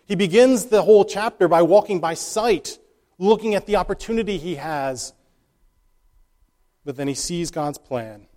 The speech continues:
and he walks by faith. David finds true freedom, true freedom in his life by turning to God. What about Saul? How does Saul respond once he acknowledges God's plan?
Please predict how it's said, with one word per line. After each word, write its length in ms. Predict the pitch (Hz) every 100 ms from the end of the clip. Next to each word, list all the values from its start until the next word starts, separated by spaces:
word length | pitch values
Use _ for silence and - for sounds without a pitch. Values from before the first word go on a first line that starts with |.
| _
and 100 | 131
he 60 | 113
walks 440 | 120 117 - - _ -
by 160 | 117
faith. 520 | 110 - 113 107 _ _ _ _ _ _ _ _ _ _
David 260 | 143 135 135
finds 380 | - 135 123 -
true 380 | - - 196 190
freedom, 520 | - 180 202 107 90 _ _ _ _ _ _ _ _ _ _ _ _ _ _ _ _ _ _ _
true 220 | _ 220 214
freedom 380 | - 190 175
in 60 | 156
his 180 | 139 -
life 360 | 139 139 113 _
by 100 | 123
turning 460 | - - 135 117 107
to 80 | _ -
God. 300 | 117 107 104 _ _ _ _ _ _ _ _ _ _ _ _ _
What 100 | 175
about 200 | 143 131
Saul? 540 | - 180 196 143 - _ _ _ _
How 100 | 220
does 140 | 214 -
Saul 340 | - 208 240
respond 720 | 180 - - 127 117 104 _ _ _ _ _ _ 202
once 200 | 220 -
he 140 | 247
acknowledges 560 | 196 185 170 170 156 -
God's 320 | 151 143 -
plan? 400 | - 135 123